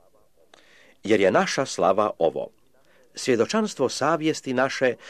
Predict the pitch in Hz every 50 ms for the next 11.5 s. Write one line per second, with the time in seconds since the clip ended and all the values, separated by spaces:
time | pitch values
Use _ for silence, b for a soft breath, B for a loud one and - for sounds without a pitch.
0 | B B B 135 131 - 135 117 - 135 113 - 113 104 98 - - 214 202 202
1 | _ - 170 151 - - 110 107 - 110 98 - - - 190 190 - 180 165 131
2 | 135 160 165 139 143 147 151 143 135 131 - B B B B 98 101 127 196 214
3 | - - 139 127 127 151 180 185 147 156 143 131 - - 113 104 - - 117 107
4 | 80 69 - - 73 62 58 52 - B B B B B B 117 113 127 110 -
5 | 98 - - 139 185 180 185 160 170 160 - 143 131 110 143 151 151 123 135 139
6 | 135 131 113 - - - 80 - 120 139 147 117 120 107 90 92 85 78 - -
7 | 92 110 139 156 160 151 - 147 143 - - - - - - - - - - 104
8 | 90 98 98 - 87 78 76 73 - 82 78 87 87 85 76 - _ _ _ _
9 | _ _ _ _ _ _ _ _ _ _ _ - B B B B B B B 104
10 | 110 117 123 123 117 117 185 240 220 196 214 196 - - 131 147 147 - 147 165
11 | 185 180 - - 185 180 175 175 170 -